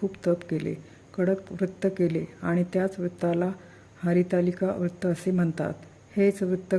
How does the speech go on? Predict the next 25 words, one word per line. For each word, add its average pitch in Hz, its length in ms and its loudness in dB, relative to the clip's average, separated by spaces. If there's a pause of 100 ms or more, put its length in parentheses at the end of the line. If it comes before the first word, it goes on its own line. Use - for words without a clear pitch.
करून 185 220 2
पार्वतीने 180 720 2
शंकरास 175 640 -2
वरले 160 360 -2 (340)
म्हणजे 175 300 4
पती 190 440 -4
बनवले. 170 500 0 (400)
पण 196 160 4
पार्वतीचे 185 680 0
वडील 180 340 2 (200)
दक्षराज 185 560 0
यांना 175 260 0
हे 180 160 0
अजिबात 175 480 0
आवडले 165 400 -2
नाही. 151 180 -2 (440)
त्यानंतर 190 520 2
दक्षराजाने 175 840 2
महायज्ञ 180 720 0 (460)
याग 175 360 4
सतरा 175 420 -2
नावाचा 170 460 -2
यज्ञ 170 380 0
आरंभ 165 340 0
केला 147 380 -4